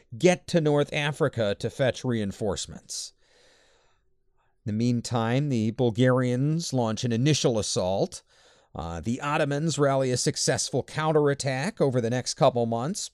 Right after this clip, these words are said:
but they're poorly supplied, and the supplies and reinforcements that they need are only trickling in.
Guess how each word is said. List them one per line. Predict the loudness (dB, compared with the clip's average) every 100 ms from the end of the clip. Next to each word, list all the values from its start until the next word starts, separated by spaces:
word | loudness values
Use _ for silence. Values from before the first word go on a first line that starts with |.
| -2
but | 0 0 -10 _ _ _ _ _ _ 0
they're | 2
poorly | 2 2 4 6 4
supplied, | 2 -2 -2 -2 0 -2 -4 -6
and | -4 -4 -4 -6 -8 -8
the | -2 0 0 -4 -6
supplies | -8 -8 -4 -4 0 0 0
and | 0
reinforcements | 0 -2 -4 0 0 0 -4 -2
that | -4 0
they | 2
need | 2 -2 0
are | 0
only | -2 -2 -2
trickling | -4 -6 -4 -2 -4 -2
in. | 0 -2 -4 -10